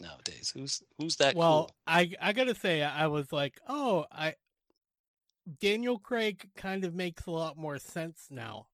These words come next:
Speaker 2: if you look at a Steve McQueen or Steve McQueen and
Speaker 1: Yes.
Speaker 2: Bullitt.
Speaker 1: Yes.
Speaker 2: When you're, like, saying that he's the ugly James Bond or whatever. Not that I'm saying anyone said that.
Speaker 1: Well, they always, uh,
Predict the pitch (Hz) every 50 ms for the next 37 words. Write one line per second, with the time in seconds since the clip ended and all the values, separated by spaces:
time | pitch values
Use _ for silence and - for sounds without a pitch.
0 | _ - 143 131 - 156 147 151 151 151 - - 135 123 120 - - _ - 147
1 | 143 123 120 117 - - 139 131 117 107 107 110 117 123 127 127 113 - - -
2 | 156 135 131 123 - - 147 135 123 113 110 135 127 107 113 - - - _ _
3 | _ _ _ _ _ _ _ _ _ _ _ - 123 113 98 - 143 135 135 139
4 | 139 139 139 135 131 127 123 - - - - 147 135 127 123 120 120 120 113 117
5 | 123 123 107 110 120 113 110 110 107 113 113 104 - 120 110 107 101 - - 123
6 | 120 117 113 117 113 110 107 107 107 95 - 110 120 139 147 - - - 165 170
7 | 170 160 - 190 180 175 170 170 170 170 175 180 185 190 190 - - 139 - 123
8 | 127 107 - - _ _ _ _ _ _ _ _ _ _ _ _ _ - 123 120
9 | 135 139 139 131 127 120 104 117 120 113 107 101 98